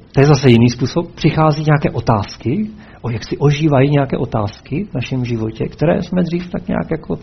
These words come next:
neviděli jako důležité. Možná jste dosud žili ve víře, že Bůh není a víra v Boha pro vás není. Ale pak přijdou ty otázky, které vás dříve nějak netrápily. Jaký smysl má můj život? Proč je tolik zla na světě?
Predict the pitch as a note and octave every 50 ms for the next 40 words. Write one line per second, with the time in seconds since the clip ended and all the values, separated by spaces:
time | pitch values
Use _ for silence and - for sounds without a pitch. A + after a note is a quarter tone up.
0 | - - - C3+ A#2+ A#2+ B2+ C3+ D3 D3 D3+ D3 D3 - D#3+ D#3+ F3+ F#3 - -
1 | - A2+ G#2 - - - - - - - - - - - C3 C3 D3 D3 C#3 C#3
2 | - - D#3+ C#3+ D3 D3+ - E3 - - - A#2+ A#2 C3 D3+ C#3+ C3 B2+ B2+ C3+
3 | D3 C#3+ C#3+ C3 D3 C#3 C3 C#3 D3+ D3 - - A2+ B2+ C#3+ D3+ E3+ F3+ F3+ -
4 | - - - - - - - - - - - A2 G#2+ A2+ A2+ A#2+ B2+ C#3 C#3+ C#3
5 | - - B2 B2 C#3 - C#3 - F3+ F#3+ G#3 F3+ - - - B2 A2 G#2 F#2+ G2
6 | - - - - - - - - - - - - - A2+ F#2 - - D3 D3+ -
7 | - F#3+ D#3 D3 C#3 - C3+ B2+ B2 C#3+ C3 B2+ - - - - G#2 - - -
8 | - B2 A#2+ B2+ C3 C3 B2 A2+ A2+ B2 A#2 A#2+ A#2 B2 B2 A#2 A2+ A#2+ A#2 -
9 | - C#3 B2+ B2+ - A#2+ G#2 G#2 - - - - - - - - - - - -
10 | - - - - - - A#2 G#2+ - D#3 C#3 - - - C#3+ D3 - - D#3+ E3
11 | D#3+ D3+ C#3+ C#3+ D3+ D3+ D#3+ E3 E3 D#3 G3 A#3+ C4 A#3 E3 - - - - -
12 | - - - - - - - - - - - - - - - - - - - -
13 | - - - - - - - - - - - - - - - - - - - -
14 | - - _ _ - C#3+ F3 F3+ - A#3 G#3+ - F#3 F#3+ F3 D3 C3+ E3+ G3 A3
15 | A#3 A3+ - - - F3+ D#3 C#3+ - -